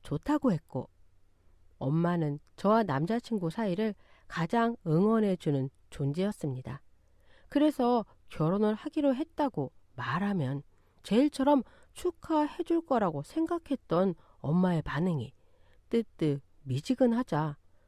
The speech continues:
저는 덜컥 걱정이 앞섰습니다. "엄마, 반응이 왜 그래? 설마 승준 오빠 마음에 안 들어서 그러는 거야?"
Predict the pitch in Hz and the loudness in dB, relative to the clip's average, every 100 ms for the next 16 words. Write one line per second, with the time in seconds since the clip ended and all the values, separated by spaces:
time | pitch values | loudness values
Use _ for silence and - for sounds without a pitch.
0 | _ - - 233 285 277 - _ _ - | _ -20 0 4 6 4 0 _ _ -6
1 | 143 160 185 - 160 - _ - 127 - | 0 0 0 -2 -4 -4 _ -10 -10 -6
2 | - 156 123 - - 214 - 240 156 - | -2 0 0 -6 -6 -6 -4 -4 -4 -8
3 | 143 - _ - _ _ _ _ - _ | -12 -16 _ -20 _ _ _ _ -20 _
4 | 196 240 330 330 165 - - - _ - | 6 10 10 8 4 -2 -18 -20 _ -20
5 | - - 202 339 339 277 156 151 170 349 | -8 2 6 6 6 2 2 2 2 2
6 | 262 240 392 _ - _ - _ - - | 2 2 0 _ -20 _ -20 _ -20 -6
7 | 381 370 330 247 160 147 - - - - | 2 8 10 8 6 0 -6 -20 -20 -18
8 | - 403 415 370 349 - 220 233 233 147 | 4 6 8 6 4 4 4 6 4 2
9 | 147 156 202 208 - 143 147 185 262 262 | 4 6 6 4 0 0 0 2 2 2
10 | - 202 160 - - - 180 240 226 165 | 2 2 2 -2 -18 -4 2 4 4 2
11 | 147 254 302 | 2 2 0